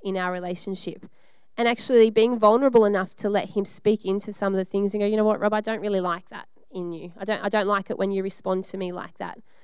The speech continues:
Um, and then I can actually choose to deal with that weed however I choose. But it,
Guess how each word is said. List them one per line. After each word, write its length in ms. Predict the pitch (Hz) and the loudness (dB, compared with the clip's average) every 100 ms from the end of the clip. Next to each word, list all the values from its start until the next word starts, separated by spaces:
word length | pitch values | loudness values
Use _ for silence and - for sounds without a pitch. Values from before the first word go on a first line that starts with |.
| - - - - | -20 -20 -20 -6
Um, 360 | 196 185 107 - | -2 0 -4 -8
and 100 | 226 | 0
then 140 | 226 226 | 2 2
I 220 | 220 226 | 2 2
can 180 | - 226 | 0 -4
actually 460 | 208 - 220 214 | -4 -4 -2 -4
choose 480 | 208 - 285 320 311 | -6 -8 -2 0 0
to 100 | - | -4
deal 260 | 220 226 208 | -2 0 2
with 120 | 202 | 2
that 180 | 196 139 | 0 -2
weed 300 | 190 190 190 - - | -2 -2 -6 -20 -20
however 400 | - 202 196 190 | -6 -4 -2 -2
I 100 | 185 | -6
choose. 480 | 180 - 262 220 190 | -6 -10 -8 -8 -6
But 240 | - 202 - - - - | -2 -2 -2 -18 -20 -8
it, 220 | 247 - | -6 -6